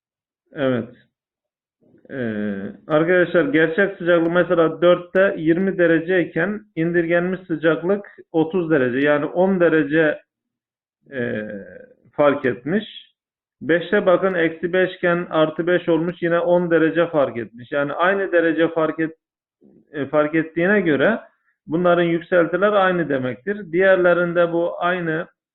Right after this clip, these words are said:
e, değerleri göremiyoruz arkadaşlar.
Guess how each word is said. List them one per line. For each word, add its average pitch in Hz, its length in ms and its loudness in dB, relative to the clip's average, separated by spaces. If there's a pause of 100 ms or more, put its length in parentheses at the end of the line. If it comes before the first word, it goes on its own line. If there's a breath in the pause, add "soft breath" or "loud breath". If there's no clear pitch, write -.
(320)
e, - 40 -8
değerleri 151 680 2
göremiyoruz 156 640 0
arkadaşlar. 117 680 -6